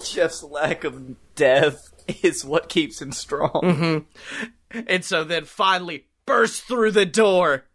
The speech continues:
Speaker 2: Darkness. It's literally that big-ass chair that Palpatine had in, <laughs> in Rise of Skywalker.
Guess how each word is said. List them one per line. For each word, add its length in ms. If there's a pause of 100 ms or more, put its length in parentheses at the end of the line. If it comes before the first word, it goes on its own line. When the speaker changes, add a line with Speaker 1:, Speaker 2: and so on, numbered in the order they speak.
(760)
Speaker 2:
Darkness. 840 (520)
It's 220
literally 680
that 340
big-ass 560
chair 360
that 200
Palpatine 680
had 400
in, 140 (460)
<laughs> 220
in 200
Rise 400
of 80
Skywalker. 880